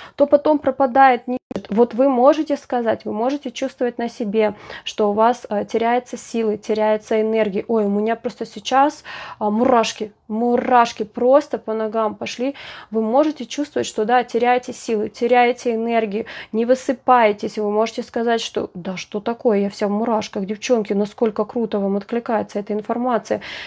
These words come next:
Пишите в комментариях, ставьте мне сердечки, если действительно так, я просто вас чувствую очень сильно. Кстати, если вы ещё не знакомы со мной, если вы впервые на моём канале, непременно подписывайтесь и давайте знакомиться. Меня зовут Евгения,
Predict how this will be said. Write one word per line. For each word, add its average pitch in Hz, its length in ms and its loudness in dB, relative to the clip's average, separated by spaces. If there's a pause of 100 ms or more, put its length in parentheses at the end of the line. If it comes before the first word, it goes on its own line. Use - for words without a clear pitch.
Пишите 339 460 2
в - 40 -4
комментариях, 262 580 2
ставьте 254 360 0
мне 254 140 -4
сердечки, 285 560 0
если 233 200 -4
действительно 220 580 -4
так, 269 280 4
я 233 100 -2
просто 240 320 -6
вас 240 280 0
чувствую 254 880 2 (240)
очень 294 360 4
сильно. 233 480 -2 (460)
Кстати, 226 320 4
если 240 320 0
вы 240 120 2
ещё 247 200 -2
не 233 100 -2
знакомы 233 480 4
со 240 200 -6
мной, 214 180 0
если 202 220 -4
вы 202 100 -6
впервые 208 460 -2
на 196 80 -2
моём 196 240 -2
канале, 220 420 2
непременно 202 540 -2
подписывайтесь 220 800 -4
и 208 40 -14
давайте 294 360 2
знакомиться. 220 680 -2 (360)
Меня 214 400 4
зовут 254 500 2
Евгения, 202 800 4